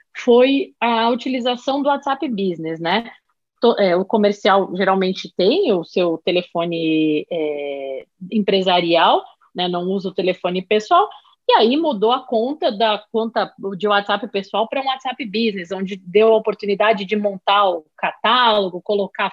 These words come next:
folder de produto, aí vieram os status, e eles foram se adaptando. E também, a gente ouviu histórias interessantíssimas, é, do pessoal do comercial que colocou publicação nas redes sociais.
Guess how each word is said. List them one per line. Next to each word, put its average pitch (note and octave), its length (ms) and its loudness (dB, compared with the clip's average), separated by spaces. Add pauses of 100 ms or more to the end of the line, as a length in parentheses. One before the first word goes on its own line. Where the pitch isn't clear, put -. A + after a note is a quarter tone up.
(120)
folder F#3+ 300 -4
de F3 100 -14
produto, G3+ 720 -2 (240)
aí B3 180 4
vieram G#3 280 2
os F3+ 100 -6
status, A#3+ 720 -2 (260)
e E4 80 2
eles A#4 160 4
foram D#4 200 2
se E4+ 80 -2
adaptando. D4+ 720 0 (240)
E G3+ 40 -8
também, C#4+ 360 2
a F3 60 0
gente F3+ 200 -4
ouviu G#3 200 0
histórias C#4 460 0 (180)
interessantíssimas, B3+ 1300 0
é, G3+ 80 -2
do G#3 100 2
pessoal A#3+ 300 0
do B3+ 80 -6
comercial A#3+ 680 0 (100)
que B3 200 -2
colocou C4 1000 4
publicação A#3+ 560 -4
nas A#3+ 180 -4
redes A3 200 -4
sociais. G#3 580 -2